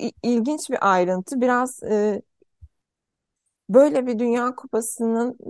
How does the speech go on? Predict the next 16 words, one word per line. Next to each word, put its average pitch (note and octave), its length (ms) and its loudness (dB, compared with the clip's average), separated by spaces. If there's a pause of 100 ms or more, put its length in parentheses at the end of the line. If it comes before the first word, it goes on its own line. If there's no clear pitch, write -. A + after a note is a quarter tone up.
(140)
böyle A#3 340 4
bir A#3 100 -4
final A#3+ 400 -2 (300)
yapması A#3 720 0
da, B3+ 240 2 (520)
e, G3 40 0 (760)
de-, G#3+ 200 0
de-, A#3+ 280 -6
karmaşık - 500 -6
duygular. G3 600 0 (220)
E, - 240 -12 (240)
ilk C4+ 220 -4
bunu C#4 240 -2
düşündüm G3 460 -4
yani. F#3 320 -4
Gerçekten, A#3 640 -4